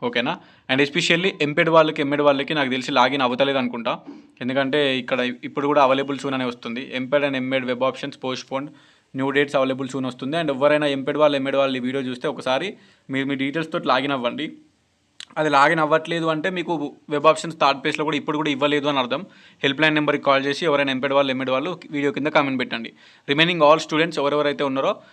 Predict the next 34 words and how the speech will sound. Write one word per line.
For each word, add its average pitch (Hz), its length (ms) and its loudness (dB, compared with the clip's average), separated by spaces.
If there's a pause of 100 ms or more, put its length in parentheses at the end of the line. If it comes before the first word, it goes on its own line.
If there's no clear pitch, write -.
(220)
మీరు 143 200 0
ఫైనల్ 143 260 0
పేజ్ 156 180 -2
ట్రై 131 180 2
చేసుకోవచ్చు. 120 480 -8
ఇక్కడ 131 200 -4
వెబ్ 123 200 -2
ఆప్షన్స్ 143 360 -10
లాగిన్ 127 320 -2
పేజ్ 127 240 -6
టూ 131 140 -6
అని 123 120 -6
ఉంది 113 140 -8
కదా, 110 120 -8 (120)
ఇది 127 160 -10
క్లిక్ 123 220 -10
చేసుకోర్రి. 131 420 -10 (460)
ఇది 127 140 -8
క్లిక్ 131 200 -6
చేసుకొని 151 400 -2
మీకు - 220 -8
సంబంధించిన 139 420 -4 (100)
హాల్ 127 180 2
టికెట్ 123 260 -8
నెంబర్, 131 280 -2
ర్యాంక్, 123 280 -4
date 123 160 -2
of 120 80 -8
birth, 123 200 -8
మొబైల్ 123 220 -2
నెంబర్ 123 260 -6
తోటి 123 180 -6 (100)
లాగిన్ 127 280 -2
మీద 127 80 -6